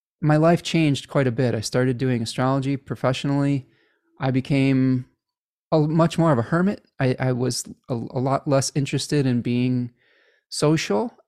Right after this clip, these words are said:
and a little bit more interested in privacy and things like that. And my whole mindset went from wanting to just travel all over the world to more like, "Okay, I need to kind of, like,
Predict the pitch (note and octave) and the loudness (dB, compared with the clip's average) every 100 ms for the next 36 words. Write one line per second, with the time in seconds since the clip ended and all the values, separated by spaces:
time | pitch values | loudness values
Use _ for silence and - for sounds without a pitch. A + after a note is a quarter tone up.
0 | - C3 B2 A#2+ B2 C#3 C#3 B2+ - C3 | -4 -2 0 0 0 0 0 -2 -2 -2
1 | B2+ B2+ A#2+ - C3+ C3+ - C#3+ C3 A2 | 0 0 -4 -4 -4 -4 -4 -2 -2 -4
2 | - B2 B2 - C#3 C#3 C3+ A2+ A2+ - | -2 -2 -2 -4 -4 -2 -2 -2 -6 -4
3 | B2 A#2+ A#2 - A#2 D3+ - _ _ _ | -6 -4 -8 -6 -6 -6 -8 _ _ _
4 | _ _ _ - D3+ D3+ D#3 D#3+ D#3+ D3 | _ _ _ -2 2 2 4 4 2 2
5 | F3+ F#3 F#3 F3 - _ _ _ _ - | 4 4 4 2 -4 _ _ _ _ -4
6 | D3 D#3 E3+ C#3+ - - - _ _ _ | 0 2 2 0 -2 -4 -6 _ _ _
7 | _ _ _ _ D3+ C3+ C#3+ D3 C#3+ D3+ | _ _ _ _ -16 -6 -2 -2 -2 0
8 | C#3 C#3+ D3+ D3 C3+ B2+ B2 - D3 C#3+ | 2 2 2 2 0 -2 -4 -4 -2 0
9 | C#3 C3+ C3+ C3+ B2 A#2 A2+ A#2 C#3 B2 | 0 0 0 0 -2 -4 -4 -2 0 0
10 | A#2 A2 C3+ B2 B2 B2 A#2+ A#2 A#2 - | -4 -8 -6 -2 -2 0 -2 -2 -4 -10
11 | _ _ _ _ - D3 D#3 B2+ A#2 A#2+ | _ _ _ _ -6 -4 0 0 0 0
12 | B2+ B2+ - B2+ A#2+ A2+ A2+ A#2 - | 0 -4 -2 -2 0 -2 -2 -4 -8